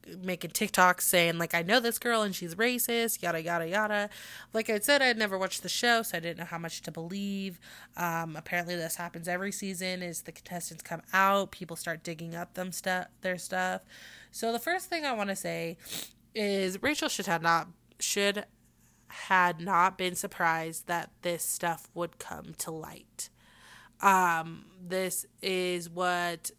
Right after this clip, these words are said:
this is the world we live in. If you become big on social media, if you're on T V, people will dig into your past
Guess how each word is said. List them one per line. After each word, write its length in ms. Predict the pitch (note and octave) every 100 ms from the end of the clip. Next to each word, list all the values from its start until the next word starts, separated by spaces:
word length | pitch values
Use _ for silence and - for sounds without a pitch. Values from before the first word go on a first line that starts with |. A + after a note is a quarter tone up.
| -
this 260 | F3+ F3
is 100 | F#3
the 80 | F3
world 200 | F3 E3
we 120 | E3+ E3+
live 340 | E3 E3+ E3
in. 300 | F#3+ A#3 B3
If 320 | - F3+ -
you 100 | F#3
become 440 | F3 F#3 - F3 E3+
big 340 | E3+ F3 F#3+
on 180 | F#3+ F3
social 340 | - F3 F3
media, 640 | E3 G3 A#3+ B3 B3 B3 A3
if 180 | F3+ F3+
you're 120 | E3
on 160 | E3+
T 200 | E3+ -
V, 320 | E3 F#3 G#3 G#3
people 420 | - G3+ A3 G#3+
will 100 | G3
dig 240 | F3+ E3+
into 280 | E3 D#3+ E3+
your 100 | E3+
past 560 | - D#3+ D#3+ - -